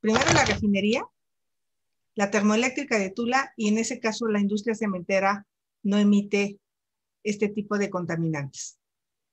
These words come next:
Pero vean nomás la cantidad de toneladas que se emiten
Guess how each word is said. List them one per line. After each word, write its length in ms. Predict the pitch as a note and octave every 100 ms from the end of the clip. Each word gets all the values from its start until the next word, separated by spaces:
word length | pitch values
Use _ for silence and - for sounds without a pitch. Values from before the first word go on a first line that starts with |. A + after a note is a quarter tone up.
| _ _ _ _
Pero 220 | G#3 G#3+
vean 220 | C4 E4+
nomás 520 | F#4 D4+ C#4 C#4+ C#4+ - _
la 300 | G#3+ G#3 G#3
cantidad 680 | A3 G#3 A3 G#3+ A#3 C#4+ D#4+ _ _ _ _ _ _ _ _
de 160 | - G#3+
toneladas 840 | G#3+ A3 G#3+ A3 A#3+ B3+ C#4 C#4+ -
que 120 | G#3+
se 120 | G#3+
emiten 580 | G#3 A#3 B3 C4 B3+